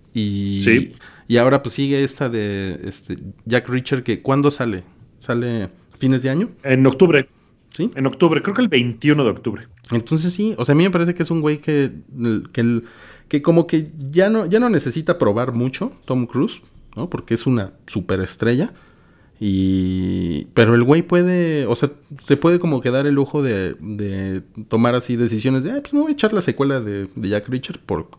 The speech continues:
Speaker 1: porque está chingón", ¿no? Y ya.
Speaker 2: Porque está chingón. Y el güey trabaja mucho. Creo que ese güey es de los güeyes que más trabajan promocionando sus películas. Está cabrón. O sea, ese güey se la pasa yendo así de, "Ah, pues en, en tres días el güey fue a Hong Kong, Los Ángeles,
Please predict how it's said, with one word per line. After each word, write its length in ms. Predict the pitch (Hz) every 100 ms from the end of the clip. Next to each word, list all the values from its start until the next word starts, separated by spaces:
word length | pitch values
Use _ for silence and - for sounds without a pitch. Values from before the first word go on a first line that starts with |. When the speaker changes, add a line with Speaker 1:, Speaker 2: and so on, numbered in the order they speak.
| _ - -
Speaker 1:
porque 240 | - 87 98
está 180 | - -
chingón", 440 | - 113 196 196 -
¿no? 120 | 165 - _
Y 80 | -
ya. 200 | 90 - -
Speaker 2:
Porque 140 | 190 220
está 180 | 285
chingón. 420 | 285 330 359 359 196
Y 140 | 165
el 120 | 180 175
güey 460 | 196 214 220 - - _ _ _ _ 139 -
trabaja 480 | 143 156 170 185
mucho. 480 | 165 156 160 - 185
Creo 100 | 240
que 80 | 302
ese 140 | -
güey 380 | 190 190 202 - - - _ -
es 220 | 160 160
de 80 | 170
los 200 | 127 117
güeyes 220 | 147 147
que 100 | 123
más 200 | 127 127
trabajan 480 | 139 120 113 139 -
promocionando 640 | 107 101 - 113 117 127
sus 220 | - 110 -
películas. 640 | 92 104 98 82 - - - - - -
Está 240 | - 226
cabrón. 400 | 220 151 165 165
O 40 | 165
sea, 100 | 196
ese 80 | 214
güey 100 | 214
se 120 | 196
la 160 | 143 156
pasa 220 | 147 165
yendo 240 | 135 139 135
así 160 | -
de, 160 | 131 143
"Ah, 220 | 254 254
pues 160 | 214 160
en, 220 | 185 185
en 380 | 180 180 185 -
tres 240 | 254 262
días 280 | 247 233 226
el 80 | 170
güey 180 | 190 185
fue 180 | 190
a 80 | 185
Hong 360 | - 185 190 -
Kong, 320 | 190 202 202
Los 240 | 147 -
Ángeles, 1120 | 170 175 - _ _ - 185 185 185 190 -